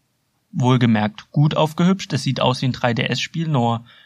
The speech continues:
schön. Also man guckt gerne hin. Ich muss sagen, wenn ich so die Switch-Version spiele, ist es natürlich nicht so schön wie ein World. Also Monster Hunter World, die P S vier zaubert dir da eine wunderschöne Landschaft, äh,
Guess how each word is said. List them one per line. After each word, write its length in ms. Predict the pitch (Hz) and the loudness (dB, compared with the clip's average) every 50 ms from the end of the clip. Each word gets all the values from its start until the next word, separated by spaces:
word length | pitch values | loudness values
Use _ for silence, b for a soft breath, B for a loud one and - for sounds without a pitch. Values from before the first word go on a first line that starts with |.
| B B B | B B B
schön. 520 | - - - 131 123 151 196 240 - - - | -10 0 2 4 4 4 4 2 0 -2 -2
Also 180 | 143 131 123 | 0 0 2
man 140 | 123 117 113 | 2 0 0
guckt 240 | - - 131 - - | 0 -2 -4 -2 0
gerne 220 | 131 113 110 104 | 0 0 2 2
hin. 260 | 127 143 170 202 247 - | 2 2 2 2 2 0
Ich 160 | - 143 - | -4 -2 0
muss 220 | 147 135 135 - | 0 0 0 0
sagen, 280 | - 131 120 135 139 135 | 0 2 2 2 2 2
wenn 100 | 127 123 | 2 2
ich 80 | 123 - | 0 0
so 100 | - 127 | -2 -4
die 100 | 120 117 | -4 -4
Switch-Version 720 | - - 135 135 - - 139 131 117 120 120 120 117 113 | -2 -4 -4 -4 -4 -2 -2 -2 0 0 0 0 0 -2
spiele, 400 | 117 - - 139 143 147 147 139 B B B B B B B B | -4 -2 0 2 4 4 2 2 B B B B B B B B
ist 140 | 139 123 | -2 -2
es 100 | 135 131 | 0 2
natürlich 400 | 139 131 117 - 139 127 117 - | 2 0 2 2 0 0 0 0
nicht 140 | 135 127 - | -2 -2 -2
so 100 | - 127 | -2 -2
schön 400 | - - - - 135 131 131 123 | -4 -2 0 2 4 4 4 2
wie 80 | 113 113 | 2 0
ein 140 | 107 104 107 | 0 0 0
World. 420 | 107 113 131 156 190 208 - - _ B B B B B B B B B B - | 2 2 4 4 2 2 0 -6 _ B B B B B B B B B B -2
Also 180 | 131 117 117 | -2 0 2
Monster 280 | 120 120 123 131 139 123 | 2 2 4 4 2 2
Hunter 200 | 117 117 110 110 | 2 2 0 2
World, 300 | 117 117 127 135 135 135 | 2 2 2 2 2 2
die 60 | 123 | 0
P 120 | 131 131 | 0 0
S 120 | 123 107 - | 0 0 -2
vier 320 | - 123 123 123 123 120 | -2 0 0 0 0 0
zaubert 380 | - - 127 117 117 123 113 127 | 0 0 0 0 0 0 0 0
dir 80 | 123 | 0
da 320 | 110 120 117 110 113 123 131 - | 2 2 2 2 2 0 0 -2
eine 240 | 147 127 123 117 113 | -2 0 0 0 2
wunderschöne 840 | 120 123 123 131 131 - 131 120 113 113 113 110 110 - - - - - _ | 2 2 2 0 0 0 0 2 2 2 2 2 0 -2 -4 -6 -12 -10 _
Landschaft, 720 | 143 120 117 110 117 147 - - - 120 113 - - - | -2 0 2 2 2 2 0 0 0 -2 -2 -4 -8 -10
äh, 420 | - - 147 123 113 110 113 113 | -6 -4 -2 -2 -2 -2 -2 -4